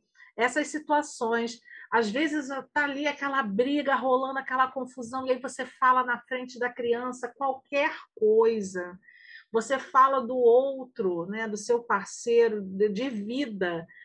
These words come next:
Às vezes, as palavras que a-, ninguém tem que ouvir, muito menos os seus filhos.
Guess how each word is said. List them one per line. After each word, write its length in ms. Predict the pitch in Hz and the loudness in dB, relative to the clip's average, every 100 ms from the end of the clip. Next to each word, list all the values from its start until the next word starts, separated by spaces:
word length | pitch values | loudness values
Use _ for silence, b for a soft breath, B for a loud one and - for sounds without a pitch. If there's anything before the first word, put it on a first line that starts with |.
| B B _ | B B _
Às 220 | 202 202 | -2 0
vezes, 360 | 202 240 247 233 | 4 4 4 2
as 180 | 233 - | 0 -2
palavras 760 | 233 220 214 226 233 233 - | -2 0 2 2 0 -4 -6
que 240 | - 247 240 240 - _ - | -16 -14 -12 -12 -14 _ -14
a-, 140 | 220 226 | -14 -10
ninguém 480 | 262 285 247 311 359 | -8 -6 -4 -4 -2
tem 160 | 302 | -4
que 120 | 269 | 0
ouvir, 280 | 254 226 254 | 2 2 0
muito 340 | 254 277 277 247 | -6 -8 -8 -8
menos 420 | 233 247 269 247 | -6 -6 -6 -8
os 140 | 240 - | -10 -4
seus 240 | 247 226 | -2 -4
filhos. 840 | - - 196 202 220 214 196 - | -10 -14 -10 -8 -8 -8 -10 -12